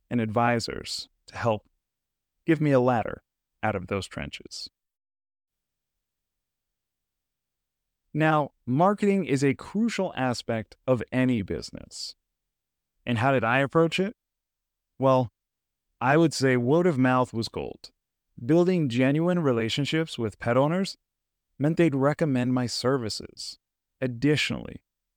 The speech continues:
I embrace social media, showcasing success stories and sharing tips,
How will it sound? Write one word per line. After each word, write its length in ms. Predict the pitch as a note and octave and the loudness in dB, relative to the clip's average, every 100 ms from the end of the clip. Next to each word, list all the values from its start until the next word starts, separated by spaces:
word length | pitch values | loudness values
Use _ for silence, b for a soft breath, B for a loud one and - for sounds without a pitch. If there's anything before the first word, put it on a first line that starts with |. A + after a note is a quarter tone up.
| _ - | _ -6
I 140 | A2+ | -2
embrace 440 | D#3 E3 B2+ C3+ C3+ | 0 2 4 4 4
social 360 | C#3 C3+ C3+ | 2 0 0
media, 420 | A#2+ B2+ C3 - - _ _ - | 0 0 -2 -6 -14 _ _ -12
showcasing 1000 | - B2+ C#3+ - C#3+ C3 D3 C#3+ D3 C#3+ _ _ | -4 0 0 2 0 0 0 0 -2 -6 _ _
success 520 | - C#3+ - - C3+ | -4 -4 -2 0 0
stories 520 | - F#2+ F2 - - - - | 0 -4 -6 -6 -12 -14 -8
and 80 | |
sharing 340 | - C3+ C3+ B2 - | -4 0 0 -2 -2
tips, 500 | D3+ - - - | -4 -4 -6 -10